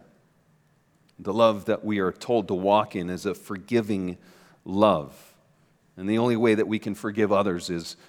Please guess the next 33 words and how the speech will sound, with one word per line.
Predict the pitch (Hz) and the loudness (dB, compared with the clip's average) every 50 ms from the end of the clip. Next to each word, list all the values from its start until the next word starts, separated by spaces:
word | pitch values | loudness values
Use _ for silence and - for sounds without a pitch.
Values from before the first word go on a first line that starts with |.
| _ | _
by | - 101 104 104 | -4 -4 -2 -2
understanding | 104 104 92 - - 104 98 95 92 | -2 -4 -6 -6 -8 -8 -8 -8 -6
how | 90 110 95 | -6 -6 -4
much | 95 95 95 - - | -4 -4 -6 -8 -8
we | 117 110 101 | -6 -6 -6
have | 92 87 - | -6 -6 -8
been | 113 101 92 | -10 -8 -8
forgiven | 95 - - 92 87 104 95 85 85 85 | -10 -10 -12 -10 -6 -6 -6 -6 -6 -10
in | 87 92 92 | -8 -10 -10
Christ. | - - 110 98 92 78 71 - - - - - _ _ _ _ _ _ _ _ _ _ _ _ _ _ _ - 113 | -8 -4 -4 -4 -4 -4 -8 -12 -16 -16 -16 -16 _ _ _ _ _ _ _ _ _ _ _ _ _ _ _ -10 0
God | 104 120 107 107 110 | 4 4 4 4 4
takes | - 143 131 117 - - | 4 4 4 4 2 -6
sin | - - - 139 127 113 104 101 95 | -4 0 2 2 2 2 2 0 -2
so | - - 123 123 135 131 | 0 4 6 6 6 4
seriously | - - - 143 135 127 120 110 - - 101 101 | 2 0 0 2 4 4 2 2 0 -2 -2 4
that | 98 107 104 | 4 4 4
he | 104 104 | 4 0
deals | 104 110 117 123 120 120 107 - 113 | -2 0 2 2 2 2 0 -2 0
with | 117 113 110 - - - | 2 2 2 2 -2 -6
our | - 107 104 104 | -4 -2 -2 -2
sin | - - - - 110 101 98 98 - | -4 -8 -6 -4 -2 -2 -2 -4 -4
at | 120 110 110 - - - | -2 -4 -4 -4 -4 -12
the | 101 | -12
cross. | - - - - 107 104 87 - - - - - - - _ _ _ _ _ _ _ - | -10 -6 2 2 2 2 2 -4 -8 -10 -10 -10 -10 -16 _ _ _ _ _ _ _ -10
And | 104 101 | -6 2
Paul | - 123 110 104 | 6 6 6 8
reminds | 107 107 107 107 110 117 113 92 | 6 4 4 4 4 4 2 -2
us | 98 87 - - | -4 -6 -6 -8
of | 104 - 107 95 90 | -4 -2 -2 0 2
that | 101 98 - | 0 0 0
this | - 92 - - | -2 -8 -8 -4
morning. | 113 107 110 104 90 87 | -2 0 0 0 0 -2
It's, | 90 - - | -6 -10 -12